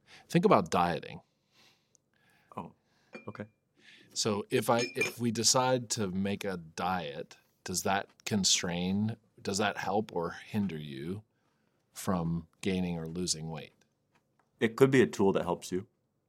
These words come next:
Speaker 1: Right? It could be, but it isn't a guarantee.
Speaker 2: No.
Speaker 1: Some people
Speaker 2: Correct.
Speaker 1: are looking at
Speaker 2: These are
Speaker 1: laws
Speaker 2: pretty good.
Speaker 1: as if it's a guarantee.
Speaker 2: Mm-hmm. Oh.
Speaker 1: It, that's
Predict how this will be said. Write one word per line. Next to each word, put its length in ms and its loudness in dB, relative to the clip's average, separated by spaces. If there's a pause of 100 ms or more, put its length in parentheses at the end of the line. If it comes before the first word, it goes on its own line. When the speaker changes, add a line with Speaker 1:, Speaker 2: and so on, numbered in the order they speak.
(360)
Speaker 1:
Right? 320 -8 (420)
It 100 -16
could 200 -6
be, 260 -4 (340)
but 100 -4
it 140 -4
isn't 240 -2
a 80 -4
guarantee. 680 -8 (260)
Speaker 2:
No. 320 0 (520)
Speaker 1:
Some 260 4
people 220 -2
Speaker 2:
Correct. 160 0
Speaker 1:
are 20 -4
looking 260 -4
at 80 -8
Speaker 2:
These 60 -12
are 20 -6
Speaker 1:
laws 400 -4
Speaker 2:
pretty 160 -2
good. 160 -12 (640)
Speaker 1:
as 180 -4
if 140 -6
it's 140 -2
a 60 -6
guarantee. 680 -8 (320)
Speaker 2:
Mm-hmm. 180 -10 (1300)
Oh. 220 6 (920)
Speaker 1:
It, 100 -12 (1400)
that's 340 2